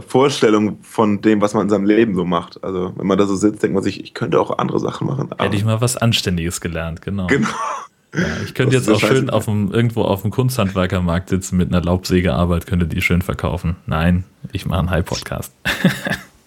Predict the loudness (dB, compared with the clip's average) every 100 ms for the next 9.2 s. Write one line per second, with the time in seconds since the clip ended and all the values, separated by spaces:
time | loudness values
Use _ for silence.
0 | _ _ -10 -8 -8 -12 _ -20 -20 -8
1 | 0 0 0 -6 -14 -20 -4 2 2 4
2 | 2 2 0 0 0 2 2 2 -4 -10
3 | -14 _ -12 -4 -2 -2 -8 -10 -6 -4
4 | -2 -2 -2 0 -2 -2 -6 -8 _ _
5 | _ _ _ _ _ _ -20 -20 -20 -18
6 | -2 0 2 2 4 2 4 2 0 0
7 | 2 2 -2 -12 _ _ _ -4 -2 -4
8 | -10 -16 _ _ _ _ _ _ 0 0
9 | -4